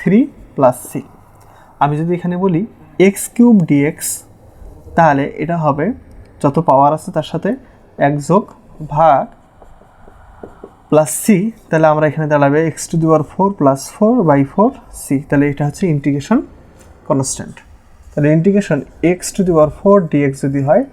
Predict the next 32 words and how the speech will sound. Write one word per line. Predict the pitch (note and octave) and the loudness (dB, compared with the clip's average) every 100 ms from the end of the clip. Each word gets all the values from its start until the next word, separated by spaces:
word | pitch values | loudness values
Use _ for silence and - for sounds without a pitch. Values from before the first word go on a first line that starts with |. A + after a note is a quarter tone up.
| - - - | -14 -20 -6
তাহলে | - C#3+ | -2 -2
এখানে | C#3+ D3 C#3+ | -2 -6 -6
বলবো | E3 D3 - - D3+ | -4 -4 -6 -6 -6
এক্স | - - | -6 -16
ফোর | - F#3+ G3 | -8 -8 -2
প্লাস | B2+ A#2+ - - | 0 0 -2 -2
ওয়ান | E3 B3+ C#4 - - - - - | 0 -2 -8 -18 -20 -20 -14 2
by | C3 D#3 A3+ - - - | 2 2 -6 -14 -20 -8
four | D3+ C#3 | -6 -2
plus | C3 D3 - - F3+ | 0 0 0 -2 0
one | C#4 - - - - | -2 -6 -20 -20 -2
plus | C3+ C3+ - | 0 0 -2
c, | - B3+ C#4 - | 0 0 0 -2
তাহলে | C#3+ C3+ | 0 0
আমরা | C3+ C3 | -2 -6
এখানে | D3 C#3+ | -6 -6
বলতেছি | D3+ E3+ E3 D3 - | -6 -8 -8 -8 -8
x | - | -10
to | - D3 | -8 -4
the | |
power | C#3+ C#3 - | -4 -4 -2
five | G3 B3 - - - - - C#3 | 0 -2 -8 -20 -20 -20 -8 -4
by | C3+ C#3 | -4 -2
five | F3 G#3 - | -4 -4 -6
plus | - - - | -8 -8 -10
কত? | - C#3 - | -8 -8 -2
c, | A#3+ C#4 - | -2 0 -4
তাহলে | C#3 C#3 | -2 -2
এটা | C#3 | -2
হচ্ছে | C#3 - D#3+ | -4 -4 -4
ইন্টিগ্রেশন | C#3+ C3+ C3+ A3 D#4+ - - - - - | -2 -4 -2 -4 -4 -10 -20 -20 -12 -2
কনস্ট্যান্ট। | C3+ B2+ - D3 C3 | -2 -2 -6 -8 -10